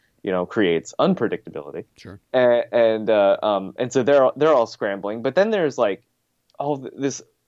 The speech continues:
Speaker 1: beautiful network of, like, independent media centers and, um, uh, uh, and, and independent content producers like yourself,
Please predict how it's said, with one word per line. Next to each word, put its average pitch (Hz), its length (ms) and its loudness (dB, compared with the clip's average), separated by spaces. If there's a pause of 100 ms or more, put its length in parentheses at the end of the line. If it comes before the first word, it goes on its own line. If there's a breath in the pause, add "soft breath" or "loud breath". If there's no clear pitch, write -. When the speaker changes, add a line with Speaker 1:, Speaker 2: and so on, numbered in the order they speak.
Speaker 1:
beautiful 175 380 0
network 120 420 0
of, 107 140 -2
like, 95 240 0
independent 131 520 -4
media 110 340 0
centers 110 720 -2 (340 loud breath)
and, 95 560 2
um, 87 400 0 (560)
uh, 95 340 2 (120)
uh, 104 220 4
and, 110 300 -4
and 113 200 0
independent 131 440 -2
content 123 480 -2 (360)
producers 117 680 2
like 101 200 2
yourself, 123 540 0